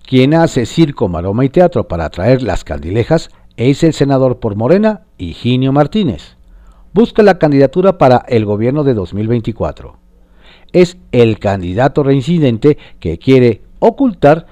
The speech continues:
sus esquiroleadas contra amlo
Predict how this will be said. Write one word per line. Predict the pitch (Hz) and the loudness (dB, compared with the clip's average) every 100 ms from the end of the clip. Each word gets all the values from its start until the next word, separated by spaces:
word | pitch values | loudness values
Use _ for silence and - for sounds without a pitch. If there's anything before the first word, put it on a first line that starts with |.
| _ | _
sus | - - 151 - - - - | -6 -2 -2 -2 -16 -14 0
esquiroleadas | 143 139 - - 131 123 117 143 214 180 - - - | 2 4 0 -2 0 2 2 4 4 2 0 -10 -6
contra | 170 160 170 156 | 0 0 4 2
amlo | 113 113 135 | 2 -2 -4